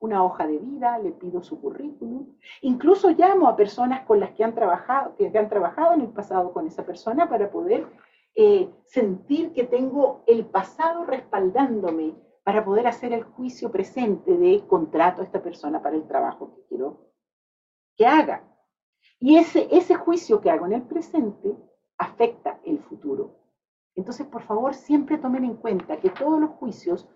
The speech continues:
tienen esta relación particular con el tiempo. Ahora, los juicios, como ningún otro acto lingüístico, revelan el observador que yo soy.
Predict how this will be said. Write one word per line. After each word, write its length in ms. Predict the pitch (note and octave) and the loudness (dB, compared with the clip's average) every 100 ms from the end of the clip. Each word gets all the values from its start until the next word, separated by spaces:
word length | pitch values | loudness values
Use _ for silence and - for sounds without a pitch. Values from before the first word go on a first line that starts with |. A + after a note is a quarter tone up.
| - - _ | -20 -20 _
tienen 280 | - C4 C4 - | -4 -2 0 -2
esta 240 | B3+ D4+ | 0 0
relación 480 | D4 A3 G3 A#3+ A#3 | 0 -2 -2 -4 -4
particular 760 | - A3+ - G3+ F#3+ G3 E4 D#4+ | -4 -4 -6 -8 -6 -2 -2 -2
con 180 | B3+ | -4
el 140 | F#3 - | -4 -6
tiempo. 420 | - G2+ G2 _ _ _ _ _ _ _ _ _ _ _ _ _ _ _ - | -8 -8 -10 _ _ _ _ _ _ _ _ _ _ _ _ _ _ _ 0
Ahora, 340 | F#3 - - - | 0 0 -2 -2
los 160 | F#3+ - | -2 -2
juicios, 800 | D#4+ F4 - G3+ G3+ - - _ _ _ _ _ _ _ _ _ | 0 0 -2 2 2 2 -10 _ _ _ _ _ _ _ _ _
como 200 | A3 A3+ | 0 2
ningún 420 | A#3 B3 B3 E4 C#4+ | 0 -2 2 4 4
otro 300 | C#4 A3 G#3 | 2 0 0
acto 300 | G3 - F3 | -4 -8 -8
lingüístico, 920 | D3+ D3+ - - - - - - _ _ _ _ _ - | -6 -4 -6 -6 -14 -14 -14 -14 _ _ _ _ _ -2
revelan 800 | G#3+ G3+ B3 C4+ C4 B3+ B3 - - | 4 4 2 -6 -8 -8 -8 -12 -6
el 120 | F#3+ | -4
observador 840 | F3 - F3 D#3+ D3+ E3+ A3+ B3 - _ _ _ _ _ | -4 -8 -14 -8 -6 2 2 0 -8 _ _ _ _ _
que 120 | F#3 | 0
yo 160 | - - | 2 0
soy. 300 | - - | -4 -18